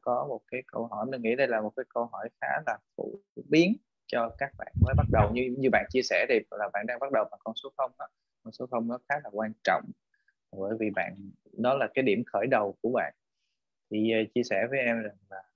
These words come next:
mình đi học, giống như hồi nãy mình nói ha, các cái, ví dụ như về trường vẽ nè, cái kỹ năng là cái quan trọng. Thì cái câu hỏi,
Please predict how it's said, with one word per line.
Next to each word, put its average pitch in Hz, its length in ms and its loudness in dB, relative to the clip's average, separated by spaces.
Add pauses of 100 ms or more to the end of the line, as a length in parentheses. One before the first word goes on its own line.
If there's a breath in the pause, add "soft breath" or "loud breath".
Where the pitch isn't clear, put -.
(260)
mình 104 160 -8
đi 117 360 -4
học, 98 180 -6 (1400)
giống 139 160 2
như 131 120 0
hồi 110 100 -2
nãy 95 100 -4
mình 127 120 -6
nói 117 140 -2
ha, 123 100 -2 (100)
các 127 260 -6
cái, 135 220 -2 (800)
ví 107 80 2
dụ 107 80 2
như 113 180 2
về 107 160 10
trường 101 220 4
vẽ 101 320 4
nè, 120 60 -6 (140)
cái 131 160 -4
kỹ 107 120 2
năng 117 240 2
là 104 100 -6
cái 120 120 -2
quan 120 260 -6
trọng. - 200 -10 (680)
Thì 101 360 0 (520)
cái 147 220 8
câu 127 220 8
hỏi, 107 420 0